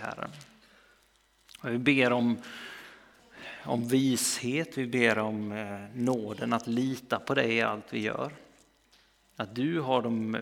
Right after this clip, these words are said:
bästa planerna, de bästa vägarna, Herre. Att tro på att du är, eh, försörjaren, att de-, att dina planer, även om de verkar så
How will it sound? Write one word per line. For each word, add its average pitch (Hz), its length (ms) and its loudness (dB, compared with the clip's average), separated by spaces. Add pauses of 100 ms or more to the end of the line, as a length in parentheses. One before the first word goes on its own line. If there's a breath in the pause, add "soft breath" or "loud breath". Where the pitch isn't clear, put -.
(120)
bästa 135 400 0
planerna, 117 600 2
de 120 160 -2
bästa 123 340 2
vägarna, 110 560 2
Herre. 104 380 -2 (2500 loud breath)
Att 117 160 -2
tro 147 420 2
på 131 220 4
att 120 160 4
du 120 320 2
är, 110 280 2 (840 loud breath)
eh, 104 260 -10
försörjaren, 104 1080 0
att 117 220 -6
de-, 117 280 0
att 107 280 -8
dina 123 360 4
planer, 117 600 2
även 120 280 2
om 120 100 -2
de 120 220 2
verkar 120 400 4
så 110 520 -2